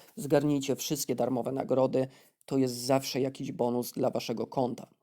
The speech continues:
Czy ja kupię ścieżkę gigantów? Tak, przynajmniej tym razem jako test. Będę w stanie też wam pokazać, co jest w skrzynkach na koniec.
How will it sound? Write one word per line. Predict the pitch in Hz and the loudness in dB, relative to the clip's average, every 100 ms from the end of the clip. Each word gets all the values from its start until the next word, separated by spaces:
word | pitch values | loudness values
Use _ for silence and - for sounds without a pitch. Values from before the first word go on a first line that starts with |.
| _ _ _ - _ _ _ _ _ _ _ | _ _ _ -20 _ _ _ _ _ _ _
Czy | - 151 | -4 0
ja | 170 185 | 2 0
kupię | - 165 156 | 0 -2 0
ścieżkę | 156 - 147 156 | -2 -2 0 0
gigantów? | 139 139 147 151 185 214 - - _ _ _ _ _ _ _ _ _ | 0 6 6 6 2 -2 -4 -16 _ _ _ _ _ _ _ _ _
Tak, | 135 120 - - _ _ - _ | 2 2 -2 -18 _ _ -20 _
przynajmniej | - 151 156 190 185 | -4 2 4 4 2
tym | - 165 156 | 2 2 6
razem | 143 135 131 127 | 6 6 4 0
jako | 127 127 | 0 -4
test. | - - 123 104 - - - _ _ _ - | -6 -4 -2 -2 -8 -12 -20 _ _ _ 2
Będę | 175 196 | 4 4
w | - | 2
stanie | - 165 156 | 0 0 2
też | 143 | 0
wam | 139 135 | 2 0
pokazać, | 135 131 135 131 131 | 0 0 0 0 -2
co | - | -2
jest | 123 120 - | -2 -2 -8
w | |
skrzynkach | - - 123 113 - 127 | -12 -6 -4 -4 -4 -2
na | 123 | -4
koniec. | - 135 120 - - | 0 0 0 -8 -14